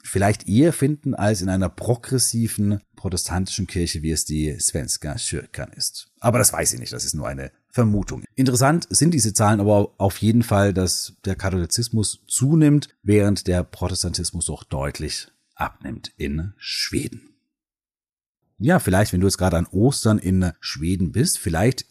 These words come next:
zieht es dich ja mal in einen Gottesdienst. Ich persönlich bin ja so der Typ, der Kirchen irgendwie schön findet. Gerade in Schweden, wenn man so übers Land fährt und dann gibt es immer wieder diese weiß verputzten Steinkirchen,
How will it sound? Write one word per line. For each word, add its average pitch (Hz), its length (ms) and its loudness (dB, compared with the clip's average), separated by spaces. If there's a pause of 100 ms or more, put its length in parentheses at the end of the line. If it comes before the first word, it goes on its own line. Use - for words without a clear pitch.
zieht 160 260 -2
es 160 120 2
dich 107 140 -2
ja 104 120 2
mal 95 180 2
in 85 140 -2
einen 80 240 -6
Gottesdienst. 117 720 0 (460)
Ich - 160 -2
persönlich 117 760 4
bin 113 120 2
ja 107 160 6
so 95 240 -2 (200)
der 101 340 2
Typ, 120 180 -2 (400)
der 98 540 4 (160)
Kirchen 151 340 2
irgendwie 92 200 2
schön 135 300 -2
findet. 180 480 -4 (160)
Gerade 110 300 0
in 78 60 0
Schweden, 95 480 2
wenn 76 80 -4
man 69 80 -6
so - 100 -8
übers - 220 -4
Land 110 260 2
fährt 101 340 2
und 85 120 -2
dann 87 320 0
gibt 120 160 -6
es 98 80 -2
immer 127 160 4
wieder 117 180 6
diese 90 500 2 (300)
weiß 104 1000 2
verputzten 104 840 0
Steinkirchen, 90 1120 0